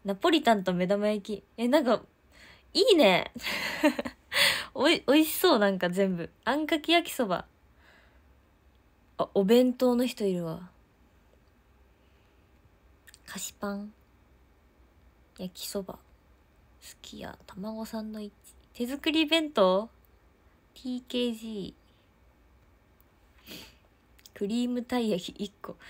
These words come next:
あー、力出るの。スシロー、マルゲリータ、ネギ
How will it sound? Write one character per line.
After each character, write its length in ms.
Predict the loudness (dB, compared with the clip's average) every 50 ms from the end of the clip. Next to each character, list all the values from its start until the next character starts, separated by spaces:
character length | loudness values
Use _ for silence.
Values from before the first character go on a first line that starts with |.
| -20 -20 -20 -20 _ _
あ 720 | -8 -6 -4 -2 0 0 0 0 0 0 0 0 -2 -2
ー、 80 | -4 -8
力 560 | -10 -12 -12 -12 -4 0 2 2 4 4 2 0
出 260 | 2 4 4 4 4
る 140 | 2 0 -2
の。 480 | -2 -4 -4 -4 -4 -6 -6 -8 -8 -10 -16 -20 _ _ _ _ _ _ _ _ _ -20 -20 -20 -20 -20 -20 -20 -20 _ _ _ _ -20 -20 -20
ス 60 | -18 -16
シ 280 | -14 -10 -8 -4 -2 0
ロ 360 | 0 0 0 0 -2 -2 -4
ー、 100 | -8 -14 -18 _ _ _ _ _ _ _ _ _ _ _ _ _ _ _ _ _ _ _ _ _ _ _ _ _ _ _ _ _ _ _ _ _ _ _ _ _ _ _ _ _ -20 -20 _ _ _ _ _ _ _ _ _ _ _ _ _ _ _ _ _ -20 _ _ _ _ _ _ _ _ _ _ _ _ _ _ _ _ _ _ _ _ _ _ _ _ _ _ _ _ _ _ _
マ 160 | -10 -10 -8 -8
ル 100 | -8 -8
ゲ 100 | -8 -6
リ 280 | -4 -2 -2 -2 -2
ー 40 | -4
タ、 560 | -6 -8 -6 -6 -6 -8 -8 -8 -10 -12 -14 -16 -20 -20 _ _ _ _ _ -20 -20 -20 -20 -20 _ _ _ _ -20 -20 _ _ _ _ -20 -20 _ _ _ _ _ -20 _ _ _ _ _ _ _ _ _ _ _ -20 _ _ _ _ _ -20 -20 _ _ _ _ _ _ _ _ _ _ _ _ _ _ _ _ -20 -20 _ _ _ _ _ _ _ _ _ _ _ _ _ -6
ネ 140 | -4 -4 -4
ギ 200 | -4 -6 -8